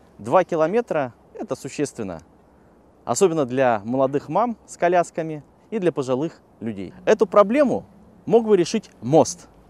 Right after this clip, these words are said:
который должен был находиться здесь, который нам обещают на протяжении уже более трёх лет. Стоимость моста небольшая, но почему-то по каким-то известным лишь чиновникам бюрократическим причинам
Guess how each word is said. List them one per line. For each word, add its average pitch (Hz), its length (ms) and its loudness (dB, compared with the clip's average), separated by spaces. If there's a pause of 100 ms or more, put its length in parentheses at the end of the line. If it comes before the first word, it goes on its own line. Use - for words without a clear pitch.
(140)
который 226 320 4
должен 185 320 4
был 185 220 -2
находиться 147 520 -2
здесь, 120 400 -6 (320)
который 151 360 0
нам 143 220 -2 (240)
обещают 123 540 -4 (280)
на 123 120 0
протяжении 156 500 0
уже 143 400 -2
более 135 300 2
трёх - 280 -4
лет. 95 140 -8 (420)
Стоимость 320 460 -2
моста 170 360 2
небольшая, 160 680 -2 (340)
но 403 120 -6
почему-то 190 540 -4 (100)
по 147 60 -6
каким-то 147 540 -6 (300)
известным 151 480 -2
лишь 139 340 -4
чиновникам 139 540 0
бюрократическим 139 640 -4
причинам 226 460 -8